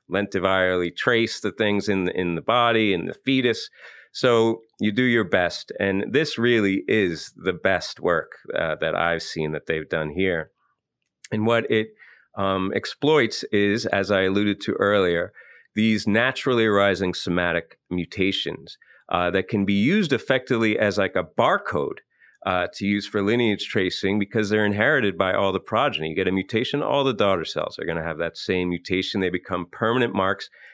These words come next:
and they add up, right? So you can really track back, um, and identify clonal relationships and reconstruct the phylogeny of a population. And that's the key.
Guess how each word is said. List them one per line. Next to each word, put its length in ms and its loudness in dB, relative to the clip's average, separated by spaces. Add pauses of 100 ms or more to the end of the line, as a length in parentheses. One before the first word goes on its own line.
(160)
and 180 0
they 120 0
add 320 0
up, 220 -2 (160)
right? 320 0
So 120 -4
you 180 -2
can 140 -2
really 240 0
track 480 -2
back, 280 -2 (560)
um, 600 -2
and 320 -2
identify 680 0
clonal 400 -4
relationships 880 -2
and 460 0 (260)
reconstruct 920 -2 (260)
the 60 -4
phylogeny 800 -2 (300)
of 80 -4
a 60 -4
population. 680 -4
And 100 -2
that's 260 -2
the 80 -6
key. 340 -8